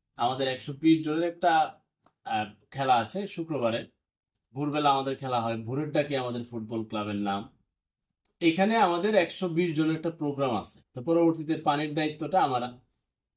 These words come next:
আমার উপর পড়ছে, আমাকে বলছে যে, "পানিটা তাহলে তুমি।" তো তখন আমরা এই যে জীবনের, জীবন পানিটা আনলাম, এটা তীর গ্রুপের মাল। তো এখানে আমি এক কেসে বারোটা থাকে। তো বারোটা যে আমি আনছি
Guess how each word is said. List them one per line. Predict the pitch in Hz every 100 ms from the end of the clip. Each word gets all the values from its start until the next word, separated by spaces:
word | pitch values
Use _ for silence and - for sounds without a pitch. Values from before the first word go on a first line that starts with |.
| _ _
আমার | 120 135 139
উপর | 135 147
পড়ছে, | 143 147 - 226
আমাকে | 202 120 120 117
বলছে | 113 113 - 113
যে, | 110
"পানিটা | 110 110 131
তাহলে | 143 151
তুমি।" | 151 113 98 80 _ _ _ _ _ _ _ _ _ _
তো | 127
তখন | 170 175 208 190 240 -
আমরা | 160 160 185 190
এই | 180
যে | 165 160
জীবনের, | 151 170 170 165 - _
জীবন | 135 165 170 165
পানিটা | 143 135 151
আনলাম, | 135 131 165
এটা | 160 -
তীর | 180 160
গ্রুপের | 160 165 143
মাল। | 127 95 - _ _
তো | 165
এখানে | 160 160 180 175 147 - _ _ _ _ _
আমি | 123 147 165 180 -
এক | 147 151 -
কেসে | 185 185 214
বারোটা | 185 190 190 -
থাকে। | 135 - - _ _ _ -
তো |
বারোটা | 135 156 160 151
যে | 165
আমি | 175 180
আনছি | 170 160 156 143